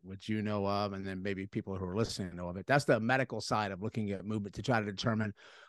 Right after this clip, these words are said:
why people have, uh, pain. And the whole premise behind that is to look at areas of the body that they're not complaining of, 'cause that's probably where you're gonna find your answer, which was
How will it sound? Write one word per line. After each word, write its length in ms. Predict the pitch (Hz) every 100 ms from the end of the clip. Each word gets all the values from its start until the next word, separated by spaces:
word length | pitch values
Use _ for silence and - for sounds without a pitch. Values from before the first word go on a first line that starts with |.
| -
why 220 | 120 110
people 360 | - 117 - 101
have, 400 | 110 101 101 -
uh, 240 | 110 98 90
pain. 280 | 143 127
And 100 | 123
the 60 | 135
whole 400 | 160 208 180 151 -
premise 280 | 156 196 151
behind 380 | 131 139 120
that 220 | 120 120 120
is 160 | 110
to 220 | - 120 107 - - - -
look 200 | 151 151
at 160 | 147
areas 460 | 139 151 147 139 131
of 160 | 139 123 - 123
the 100 | 127
body 320 | 131 131 131
that 180 | 117 113
they're 100 | 117
not 260 | 127 147
complaining 480 | - 117 123 110 104
of, 160 | 104 117
'cause 100 | 110
that's 160 | 135
probably 260 | - 139 131
where 80 | 123
you're 100 | 117
gonna 140 | 113
find 280 | - 120 113
your 140 | 104
answer, 400 | 101 113 - 82 98
which 200 | 107 -
was 240 | 110 104